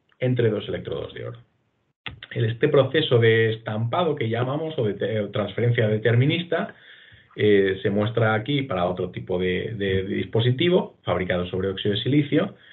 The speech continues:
pero el proceso es el mismo. Este proceso de transferencia determinista nos permite transferir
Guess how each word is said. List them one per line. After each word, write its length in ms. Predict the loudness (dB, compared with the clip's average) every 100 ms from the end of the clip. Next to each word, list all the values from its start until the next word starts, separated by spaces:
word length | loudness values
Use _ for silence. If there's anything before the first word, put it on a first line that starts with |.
| -20 -6
pero 160 | 2 4
el 80 | 6
proceso 380 | 2 0 -2 -4
es 120 | -4
el 120 | -4
mismo. 420 | -6 -12 -14 -14 -16 _ _ _ -4
Este 440 | -2 4 4 6
proceso 460 | 4 2 0 0 0
de 60 |
transferencia 480 | -2 0 2 4 4
determinista 560 | 4 4 4 2 0 0
nos 180 | 0
permite 680 | 0 0 2 4 4 2 -2 -4
transferir 720 | -2 -2 -4 -2 0 0 0